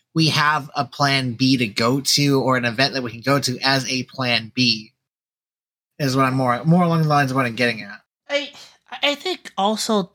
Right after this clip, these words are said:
Speaker 2: I think also too, it, that, that sounds great on paper, you know, but, you know, things change. 'Cause, like,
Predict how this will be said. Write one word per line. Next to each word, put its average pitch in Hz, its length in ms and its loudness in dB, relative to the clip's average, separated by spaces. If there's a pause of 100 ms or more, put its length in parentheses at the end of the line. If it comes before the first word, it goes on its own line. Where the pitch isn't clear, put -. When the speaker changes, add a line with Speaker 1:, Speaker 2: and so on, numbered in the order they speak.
(600)
Speaker 2:
I 247 160 2
think 269 300 -4
also 190 480 -2
too, 131 800 -8 (760)
it, 214 260 -2
that, 214 180 0
that 220 160 0
sounds 226 280 0
great 175 220 2
on 160 160 2
paper, 170 760 -12 (120)
you 165 100 -6
know, 151 220 -4
but, 147 360 -6
you 160 80 -6
know, 143 280 -10
things 170 320 0
change. 147 880 -8 (360)
'Cause, 214 240 0
like, 202 360 2